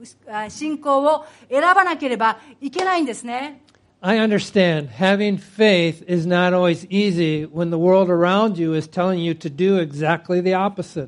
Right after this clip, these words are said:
Speaker 1: そして、えー、ま、せ-、あ、周りの世界が、あ、私たちが信じてる信仰とは正反対なことをしなさいって呼びかけてくるときに、でも私はイエス様に対する信仰を、を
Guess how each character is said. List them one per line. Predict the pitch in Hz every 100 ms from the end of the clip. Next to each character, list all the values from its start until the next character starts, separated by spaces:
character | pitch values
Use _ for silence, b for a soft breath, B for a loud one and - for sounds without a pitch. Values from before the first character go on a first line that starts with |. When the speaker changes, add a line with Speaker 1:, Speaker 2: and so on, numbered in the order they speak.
| - -
Speaker 1:
そ | 269
し | 262 -
て、 | 339 330 269 311 294 208
え | 240 240 226 220 220 214
ー、 |
ま、 | 220 226
せ-、 | 349 311 233
あ、 | 240 220
周 | 214 233 302
り | 370
の | 359
世 | 359 370
界 | 302 247
が、 | 208 196 233 247 B B -
あ、 | 214 214 208 208 269
私 | 226 320 349
た | 330
ち | 226
が | 226
信 | 262 330
じ | 254 -
て | 214
る | 196
信 | - 285 277
仰 | 285 269
と | 269 226
は | 220 208 B B
正 | - - 359 359
反 | 330 370 339
対 | 302 262
な | 240
こ | 233
と | 233 240
を |
し | - 233
な | 262 277
さ | 330
い | 294
っ |
て | - _ 220
呼 | 240
び | 269
か | 320
け | 285
て | 240
く | 285
る | 294
と | 262
き | 247
に、 | 269 330 285 B 311 277
で | 359
も | 403
私 | 302 277 262 262
は | 254
イ | 285
エ | 302
ス | 302
様 | 269 240
に | 233
対 | 233 240
す | 262
る | 240
信 | 254 254
仰 | 254 254 254
を、 | 202 262
を | 247 240 202 233 226 220